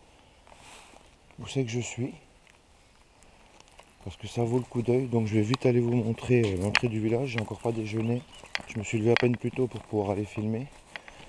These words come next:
On avait dit qu'on déjeunerait à sept heures. Il est sept heures moins vingt. Donc, euh, ça me laisse le temps de vous montrer un petit peu, euh, Rocamadour.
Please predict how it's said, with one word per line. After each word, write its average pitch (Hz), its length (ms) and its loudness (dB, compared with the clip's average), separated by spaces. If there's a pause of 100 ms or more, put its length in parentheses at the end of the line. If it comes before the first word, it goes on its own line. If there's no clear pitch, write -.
(800)
On 110 80 0
avait 98 180 0
dit 110 120 -4
qu'on - 120 -6
déjeunerait 104 460 -2
à 104 60 0
sept - 280 -6
heures. 117 320 -4 (680)
Il 90 100 -2
est 95 40 2
sept - 200 -4
heures 110 140 4
moins 110 180 6
vingt. 113 240 4 (540)
Donc, 104 160 -4 (120)
euh, 101 180 -4
ça 104 180 -8
me 110 80 -2
laisse 117 180 -2
le 113 80 -4
temps 117 140 -2
de 110 60 -2
vous 98 120 -8
montrer 104 340 -6
un 110 60 -2
petit 104 160 -6
peu, 98 160 -8
euh, 95 220 -2
Rocamadour. 98 640 -2